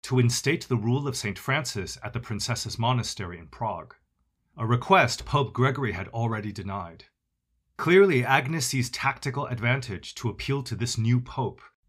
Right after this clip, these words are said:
who might not be aware of what had already transpired. Innocent is well aware of Gregory's stance on the matter, though, and shares his predecessor's concerns about poverty.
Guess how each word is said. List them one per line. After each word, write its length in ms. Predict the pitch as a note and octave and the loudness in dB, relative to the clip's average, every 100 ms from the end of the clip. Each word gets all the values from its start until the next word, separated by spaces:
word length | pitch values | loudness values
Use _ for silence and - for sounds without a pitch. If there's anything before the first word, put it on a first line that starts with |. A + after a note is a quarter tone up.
| - | -12
who 160 | - | -2
might 340 | C3+ C#3 E3 - | 2 4 2 2
not 220 | F#3 F3+ | 0 0
be 140 | C#3+ | 0
aware 420 | C3+ A#2+ D3 C#3 G#2 | 2 2 2 -2 -4
of 220 | G#2+ G2+ | -6 -6
what 100 | A2 | -4
had 140 | A#2 | -6
already 420 | - A#2 A#2 A2+ | -4 0 0 0
transpired. 760 | G#2+ G#2 F#2 - G2+ F#2+ D#2 - _ _ _ _ _ _ - | -4 -6 -8 -8 -8 -10 -12 -20 _ _ _ _ _ _ -4
Innocent 500 | E3+ G3 - C3 A#2+ | 2 4 4 4 2
is 220 | - A2 | -2 -4
well 280 | A2+ D#3 D#3+ | 0 2 4
aware 380 | B2 B2+ B2+ G#2 | 4 4 2 -2
of 220 | G2+ F#2 | -6 -4
Gregory's 440 | A#2+ B2 B2 A#2+ | 0 2 4 2
stance 360 | - C3 A#2 - | 2 2 2 -2
on 80 | F#2 | -8
the 60 | |
matter, 360 | F2 G2+ A2+ F2 | -4 -4 -4 -10
though, 240 | D#2+ D#2+ _ _ _ _ _ | -14 -18 _ _ _ _ _
and 160 | A#2 A#2+ | 0 2
shares 460 | - D#3+ F#3 B2+ | 4 4 4 4
his 120 | G#2 | -2
predecessor's 680 | - C3+ C3 B2 A#2 - A2+ | -2 0 0 0 -2 -2 -4
concerns 640 | - G#2+ G2 C#3 D3 G2 F2 | -4 -6 -2 -2 0 -2 -6
about 360 | - E2+ E2+ | -10 -10 -10
poverty. 480 | - G#2 F#2+ F#2 D2+ | -6 -6 -6 -12 -16